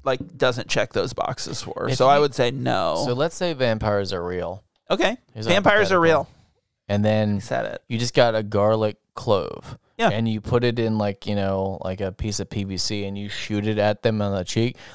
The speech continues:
Speaker 2: Like, let's say they're in
Speaker 1: It
Speaker 2: high
Speaker 1: would hurt,
Speaker 2: school.
Speaker 1: probably.
Speaker 2: Is that how you bully a vampire in high school, is you just shoot the garlic and it hits them so it doesn't hurt them, but it's like, ew.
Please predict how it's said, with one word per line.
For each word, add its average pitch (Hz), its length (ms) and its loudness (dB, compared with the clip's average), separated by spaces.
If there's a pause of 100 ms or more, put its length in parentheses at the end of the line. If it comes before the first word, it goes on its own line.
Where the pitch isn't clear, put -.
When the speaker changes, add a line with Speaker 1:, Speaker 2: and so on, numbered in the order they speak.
Speaker 2:
Like, 127 140 4
let's 139 160 4
say 160 140 4
they're 143 120 4
in 117 60 2
Speaker 1:
It - 40 0
Speaker 2:
high 208 60 4
Speaker 1:
would 226 100 4
hurt, 156 160 6
Speaker 2:
school. 151 100 4
Speaker 1:
probably. 147 420 2
Speaker 2:
Is 120 120 -2
that 139 180 4
how 156 100 -2
you 147 180 -2
bully 117 600 0
a 107 120 4
vampire 107 460 0
in 101 60 -2
high 101 160 -2
school, 117 240 0
is 104 120 -4
you 101 80 -4
just 98 220 -6
shoot - 380 -8
the 101 100 -4
garlic 101 460 0
and 104 120 0
it 107 220 -2
hits 113 220 2
them 131 160 4
so 123 100 4
it 123 40 4
doesn't 147 260 2
hurt 123 240 0
them, 139 100 4
but 131 80 -2
it's 117 140 0
like, 113 140 2 (140)
ew. 254 60 0